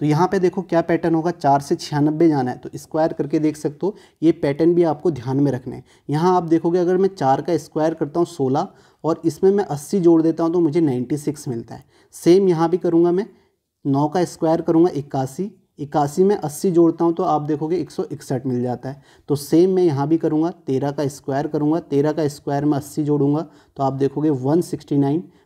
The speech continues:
प्लस अस्सी यहाँ पे ऐड करूँगा तो नौ, सोलह और आठ चौबीस, दो सौ उनचास, इसका राइट आंसर हो जाएगा, जो कि आपका सेकंड ऑप्शन है। नेक्स्ट क्वेश्चन देखते हैं, ये आपका लास्ट क्वेश्चन है,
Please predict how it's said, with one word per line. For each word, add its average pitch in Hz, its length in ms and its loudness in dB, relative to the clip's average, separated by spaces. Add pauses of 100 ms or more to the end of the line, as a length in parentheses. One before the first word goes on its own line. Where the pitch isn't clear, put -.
(140)
प्लस 151 280 -4
अस्सी 190 280 -2
यहाँ 151 180 2
पे 151 140 -4
ऐड 143 160 -2
करूँगा 143 300 -2
तो 156 100 -4
नौ, 135 280 0 (360)
सोलह 165 300 2
और 156 160 0
आठ 147 180 -2
चौबीस, 143 460 -4
दो 131 140 0
सौ 143 180 -4
उनचास, 131 580 -4
इसका 143 240 -4
राइट 135 280 0
आंसर 131 260 -4
हो 135 100 0
जाएगा, 139 260 0
जो 131 180 0
कि 127 120 -6
आपका 135 340 -4 (340)
सेकंड 147 360 0
ऑप्शन 120 320 -6
है। 123 100 -14 (380)
नेक्स्ट 165 280 0
क्वेश्चन 190 280 2
देखते 180 280 2
हैं, 202 180 -4 (1300)
ये 143 80 0
आपका 139 260 0
लास्ट 143 280 0
क्वेश्चन 160 300 -2
है, 180 80 -4